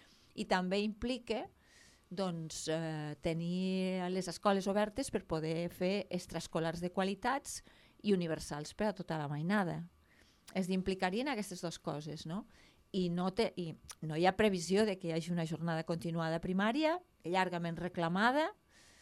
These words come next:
eh, i, i més aviat al contrari. És dir,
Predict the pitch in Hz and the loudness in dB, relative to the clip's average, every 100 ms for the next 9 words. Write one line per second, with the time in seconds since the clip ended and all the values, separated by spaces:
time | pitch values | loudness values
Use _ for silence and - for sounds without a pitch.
0 | - _ - 180 170 165 165 160 160 156 | -20 _ -8 -6 -4 -6 -6 -8 -8 -10
1 | - - 196 175 170 170 165 160 - 185 | -12 -4 -2 0 0 -2 -2 -4 -4 -4
2 | 175 156 160 160 160 165 175 202 - 160 | -2 -2 -2 -4 0 2 2 2 0 0
3 | 175 220 165 147 - 160 165 147 | 2 2 2 -2 -4 -4 -2 -4